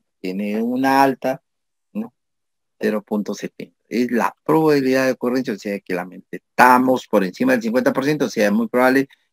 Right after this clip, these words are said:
que sí ocurra. El impacto en la obra, el equipo encargado de la elaboración del expediente técnico analiza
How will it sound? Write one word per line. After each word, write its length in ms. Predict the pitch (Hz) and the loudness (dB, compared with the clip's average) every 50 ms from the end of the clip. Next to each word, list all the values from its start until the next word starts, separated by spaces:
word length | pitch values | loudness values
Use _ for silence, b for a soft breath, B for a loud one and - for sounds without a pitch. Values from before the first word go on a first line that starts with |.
| _ | _
que 140 | - 101 98 | -2 -2 -2
sí 340 | - - - 170 170 165 - | 0 -2 -2 -2 -2 -2 0
ocurra. 540 | - 107 104 - - 104 95 87 - - - _ _ _ _ _ _ _ _ _ _ _ _ _ _ _ _ _ _ _ _ _ _ _ _ _ _ _ _ _ _ _ _ _ _ _ _ _ _ _ _ _ _ _ _ _ _ _ _ _ _ _ _ _ _ _ _ _ _ _ _ _ _ _ _ _ _ _ _ _ _ _ | 2 0 0 2 0 -2 -2 -2 -2 -8 -16 _ _ _ _ _ _ _ _ _ _ _ _ _ _ _ _ _ _ _ _ _ _ _ _ _ _ _ _ _ _ _ _ _ _ _ _ _ _ _ _ _ _ _ _ _ _ _ _ _ _ _ _ _ _ _ _ _ _ _ _ _ _ _ _ _ _ _ _ _ _ _
El 160 | _ - 147 160 | _ 4 6 6
impacto 540 | 175 175 165 - 247 247 220 220 - 214 | 4 2 6 6 6 6 8 8 8 8
en 80 | 202 190 | 10 10
la 100 | 196 214 | 10 10
obra, 200 | 226 202 170 151 | 12 12 10 10
el 80 | 139 135 | 8 8
equipo 340 | 131 - - 214 202 202 | 6 4 2 4 6 6
encargado 400 | 185 156 135 135 127 139 165 175 | 6 6 6 4 4 6 8 8
de 80 | 175 170 | 8 8
la 80 | 147 135 | 8 6
elaboración 480 | 120 110 107 107 101 - 147 156 160 | 4 4 2 2 0 2 0 2 2
del 120 | 156 143 131 | 2 2 0
expediente 440 | 110 - - 104 123 139 139 135 | 0 0 0 2 2 4 2 2
técnico 480 | 117 - 135 135 135 131 135 131 - - | 2 2 2 2 2 2 0 -2 -2 -2
analiza 1000 | - 113 113 104 101 101 98 98 110 131 143 147 135 131 - - 117 117 117 131 | 0 0 2 2 2 2 0 0 -2 -4 -2 -4 -4 -4 -2 -2 0 0 0 -2